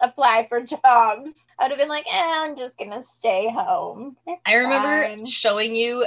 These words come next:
Speaker 2: my cover letters 'cause I basically saved them from every job. And I was scrolling, like,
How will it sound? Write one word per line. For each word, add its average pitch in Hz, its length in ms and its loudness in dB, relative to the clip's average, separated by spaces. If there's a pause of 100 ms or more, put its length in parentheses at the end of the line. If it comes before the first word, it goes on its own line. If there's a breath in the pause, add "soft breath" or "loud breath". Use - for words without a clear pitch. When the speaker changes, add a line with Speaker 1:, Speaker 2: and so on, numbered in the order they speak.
(120)
Speaker 2:
my 208 300 0
cover 208 280 -2
letters 220 320 2
'cause 214 160 -4
I 196 120 0
basically 196 380 -6
saved 190 320 -8
them 202 160 -4
from 202 140 -18
every 196 200 -6
job. 180 240 0
And 202 80 -2
I 214 120 4
was 269 140 -4
scrolling, 214 1300 0 (140)
like, 196 160 0